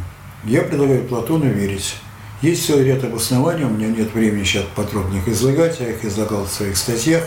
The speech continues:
и в докладах. Э, и считаю, что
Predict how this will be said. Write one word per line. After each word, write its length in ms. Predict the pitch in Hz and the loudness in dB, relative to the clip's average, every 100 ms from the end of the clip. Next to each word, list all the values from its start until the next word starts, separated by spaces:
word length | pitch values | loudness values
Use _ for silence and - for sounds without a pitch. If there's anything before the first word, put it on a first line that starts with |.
| - - - - - - | -6 -18 -18 -16 -16 -6
и 60 | 107 | -4
в 100 | 104 | 0
докладах. 580 | 123 160 180 160 - - - - - - - - - - - 101 | 2 4 2 2 -2 -10 -18 -18 -18 -18 -16 -16 -16 -16 -12 -8
Э, 360 | 98 90 117 | -6 -6 -2
и 240 | 113 113 110 | 0 0 2
считаю, 540 | - 131 131 175 165 | 2 2 2 4 4
что 520 | - - 147 131 135 | 2 2 4 4 2